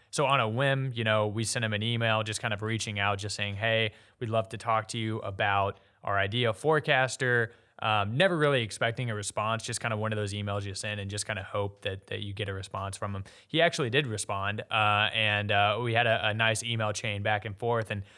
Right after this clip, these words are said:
he was very interested in the product, and, and he requested that we kind of reach back out to him once the M V P is done.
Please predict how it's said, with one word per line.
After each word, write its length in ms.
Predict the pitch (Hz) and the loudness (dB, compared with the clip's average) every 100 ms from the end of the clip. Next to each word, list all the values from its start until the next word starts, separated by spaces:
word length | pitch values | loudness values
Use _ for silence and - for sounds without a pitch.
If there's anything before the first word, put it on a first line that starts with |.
| - - | -18 -4
he 80 | |
was 100 | 135 | -2
very 220 | 117 123 120 | 2 4 2
interested 240 | 113 - | -2 -4
in 80 | 113 | -4
the 80 | 107 | -2
product, 480 | 131 117 120 117 | 2 4 4 2
and, 180 | 117 104 | -2 -2
and 240 | 104 104 101 | -2 -4 -4
he 220 | 110 107 | -6 -6
requested 480 | 104 101 107 - 104 | -6 -2 -2 -2 -6
that 100 | 101 | -6
we 140 | 104 | -6
kind 160 | 107 101 | -6 -6
of 100 | 98 | -4
reach 240 | 113 98 | -6 -2
back 220 | 113 104 | -2 0
out 220 | 107 104 | -2 -2
to 80 | - | -4
him 160 | 107 101 | -6 -4
once 180 | 107 101 | -6 -6
the 140 | 110 | -8
M 80 | 104 | -8
V 80 | 101 | -8
P 140 | 107 | -8
is 100 | 101 | -6
done. 400 | 101 110 110 110 | -2 2 4 2